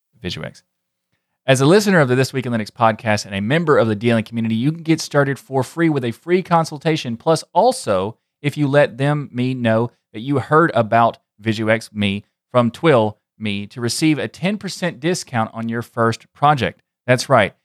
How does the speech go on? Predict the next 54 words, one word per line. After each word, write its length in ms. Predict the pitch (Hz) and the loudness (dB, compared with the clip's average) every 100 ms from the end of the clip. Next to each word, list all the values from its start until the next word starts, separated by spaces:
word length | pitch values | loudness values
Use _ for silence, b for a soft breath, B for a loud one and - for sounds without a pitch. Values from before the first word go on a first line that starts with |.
| _ | _
If 160 | 101 - | -14 -4
you 100 | 156 | -2
let 300 | 156 143 135 | 2 2 2
them 260 | 131 123 127 | -2 -4 0
know, 420 | 131 113 104 - | 2 4 2 -2
me 200 | 113 123 | 0 0
know, 360 | 117 92 90 95 | 2 -2 -4 -8
that 260 | 101 95 - | -6 -6 -6
you 220 | 110 113 | -6 -6
heard 200 | 101 120 | -2 -2
it 160 | 110 - | -4 -6
from 160 | 107 | -8
them, 240 | 101 104 101 | -4 -2 -2
me, 320 | 104 92 92 _ _ _ | -4 -6 -8 _ _ _
then 160 | - 110 | -4 0
you 120 | 123 | 0
can 140 | 127 113 | -4 -2
check 260 | 135 117 | -2 0
it 60 | 117 | 2
out 260 | 117 104 | 2 2
and 160 | - 98 | -2 -6
get 180 | 110 - | -6 -4
that 180 | 104 - | -4 -4
ten 200 | 117 107 | -8 -8
percent 320 | 107 110 87 | -8 -14 -8
discount 480 | 110 - 92 87 - _ _ _ | -6 -6 -10 -12 -14 _ _ _
on 100 | 92 | -14
your 120 | 92 | -14
first 340 | - 92 87 | -10 -10 -10
project. 360 | _ 101 90 - | _ -2 -2 -10
So 100 | - | -10
go 100 | 101 | -4
to 100 | 107 | -2
visuex 380 | 101 139 143 110 | 0 2 2 2
dot 260 | 117 120 - | 2 0 2
com 240 | 117 113 | 0 0
slash 220 | 107 90 | -4 -10
D 160 | 95 139 | -4 0
L 80 | 135 | 0
N 120 | 117 | 0
to 60 | |
get 160 | 104 156 | 0 -2
started. 360 | - 123 120 113 _ _ _ | 0 0 0 -4 _ _ _
And 100 | 110 | 0
I 40 | |
wanna 180 | 117 123 | 2 2
thank 380 | - 143 143 131 _ _ _ _ _ | 0 -2 -2 -4 _ _ _ _ _
Visuex, 520 | 156 156 123 131 - | -4 2 2 0 -6
me, 360 | 107 117 107 107 _ _ _ | -4 -2 -2 -6 _ _ _
for 120 | - 117 | -6 -6
sponsoring 500 | - 160 160 139 123 | 2 2 2 0 0
this 180 | 131 | -2
episode 460 | - 123 - 113 110 | -2 -4 -2 -2 0
of 200 | 104 101 | -2 -4